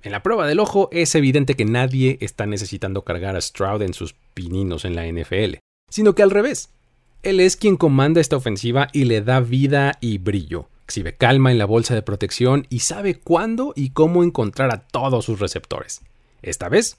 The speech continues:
fueron siete distintos. Y especialmente está elaborando una buena relación con ellos. Esta vez fue Nico Collins su principal socio.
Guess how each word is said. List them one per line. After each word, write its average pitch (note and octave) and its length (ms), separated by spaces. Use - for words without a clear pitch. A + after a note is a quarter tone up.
fueron D3+ 280
siete A3 380
distintos. F2 600
Y E3+ 100
especialmente C#4 680
está C3 200
elaborando G#3+ 520
una D3 240
buena D3+ 380
relación C#3+ 540
con F3+ 180
ellos. A#3 320
Esta A3 140
vez F#3 220
fue F#3 640
Nico C3+ 400
Collins D3 360
su G#2 120
principal G#2+ 440
socio. B2+ 420